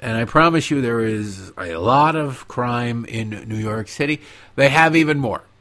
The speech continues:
to have even more. It's, it's putting two fingers in a leaky dike, a leaky dam,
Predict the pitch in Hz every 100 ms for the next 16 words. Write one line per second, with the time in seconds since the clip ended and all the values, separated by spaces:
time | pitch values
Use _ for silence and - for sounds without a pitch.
0 | _ - 113 135 139 139 127 123 120 98
1 | 85 107 - - _ _ _ _ - 131
2 | 135 - - - - - - - - 196
3 | 208 196 165 139 - - - _ - 220
4 | 233 180 214 190 175 165 135 - - 151
5 | 151 151 143 - 127 127 143 165 160 151
6 | 139 131 117 117 113 - 123 113 147 135
7 | 147 123 120 113 107 104 101